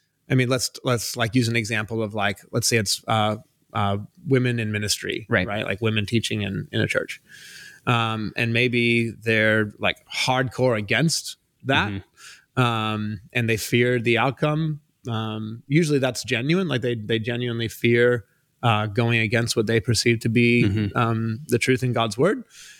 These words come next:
Speaker 1: And so they're gonna teach one and then, like, not even give light of day,
Speaker 2: Mm-hmm.
Speaker 1: uh, to the others.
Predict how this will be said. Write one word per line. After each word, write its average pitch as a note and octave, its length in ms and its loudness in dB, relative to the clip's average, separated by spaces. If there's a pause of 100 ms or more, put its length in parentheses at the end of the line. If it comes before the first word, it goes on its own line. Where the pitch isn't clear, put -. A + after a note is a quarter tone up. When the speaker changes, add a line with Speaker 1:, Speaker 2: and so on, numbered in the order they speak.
(260)
Speaker 1:
And B2+ 520 0
so C#3 200 4
they're C3+ 120 0
gonna C3 160 -2
teach D#3+ 240 0 (180)
one E3 240 0
and C#3 140 2
then, C3+ 140 0
like, B2 180 0
not D3+ 240 4
even C#3+ 220 2
give B2+ 140 -2
light B2 240 0
of G#2 120 -6
day, C#3 360 0
Speaker 2:
Mm-hmm. G#2+ 240 0 (200)
Speaker 1:
uh, C3+ 160 0
to C#3 160 0
the C3+ 160 2
others. E3+ 400 2